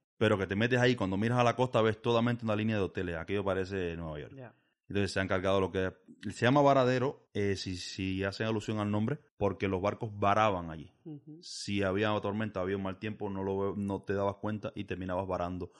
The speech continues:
Speaker 1: porque, eh, tiene muy poca profundidad y encallando, para decirlo de una
Speaker 2: Ujú.
Speaker 1: forma, ¿no? Al que no lo entienda lo de varar. Y de ahí el nombre varadero. Pues eso, luego tienes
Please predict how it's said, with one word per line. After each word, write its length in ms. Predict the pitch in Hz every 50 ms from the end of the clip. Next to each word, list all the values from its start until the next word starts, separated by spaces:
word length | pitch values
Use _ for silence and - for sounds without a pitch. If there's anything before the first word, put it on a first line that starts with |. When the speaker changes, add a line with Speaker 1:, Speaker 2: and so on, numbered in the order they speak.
| - _ _
Speaker 1:
porque, 360 | _ 95 90 - - 98 98 -
eh, 300 | - 98 98 98 95 92
tiene 220 | - - 101 98 98
muy 280 | 101 104 110 113 113
poca 240 | 107 - 101 98 101
profundidad 520 | 92 98 95 - 90 82 85 85 85 85 - _ _ _ _ _ _ _ -
y 360 | 98 95 87 - - - 87
encallando, 540 | 85 80 - 90 90 90 90 87 78 80 78
para 220 | 80 80 82 82
decirlo 240 | 80 - 85 82 82
de 20 | 82
una 80 | -
Speaker 2:
Ujú. 60 | 95
Speaker 1:
forma, 200 | 87 82 82 85
¿no? 120 | 123 151 - _ _ _ _ _ _ _ _
Al 120 | - 85 -
que 100 | - 85
no 100 | 82 82
lo 60 | 85
entienda 320 | 82 80 - 87 87 87
lo 120 | 87 85 85
de 80 | 82
varar. 280 | 80 80 78 73 71 - _ _ _ _ _ _ _ _
Y 100 | - 104
de 80 | 98 98
ahí 40 | 104
el 40 | 107
nombre 200 | 104 104 104 104
varadero. 440 | 101 95 90 87 87 85 82 80 -
Pues 640 | 95 92 92 90 - - - - - - - _ _ _
eso, 340 | - 107 101 - - 90 92
luego 300 | 90 98 104 107 107 104
tienes 480 | 110 107 110 110 107 107 - - -